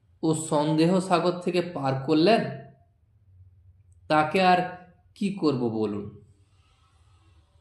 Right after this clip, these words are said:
তিনিই তো আমাদের এ সংসার সমুদ্র থেকে তুলে নিয়ে আসছেন।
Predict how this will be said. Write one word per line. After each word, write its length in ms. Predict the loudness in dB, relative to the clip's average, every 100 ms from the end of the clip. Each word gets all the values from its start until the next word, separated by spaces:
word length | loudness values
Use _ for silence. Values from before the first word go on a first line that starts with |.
| _ _ _ _ _ _ _ _ _
তিনিই 380 | 2 4 4 4
তো 120 | 2
আমাদের 360 | 4 2 2 0 -6 -18 -20 _ _ _ _ _ _ _ _ _ -2
এ 100 | -2
সংসার 520 | 0 -2 -2 0 0
সমুদ্র 520 | 0 -4 -4 0 0
থেকে 640 | 2 0 2 2 0 -10 -20 _ _ _ _ -4
তুলে 240 | 0 2
নিয়ে 220 | 2 0 0
আসছেন। 520 | -4 -8 -10 -10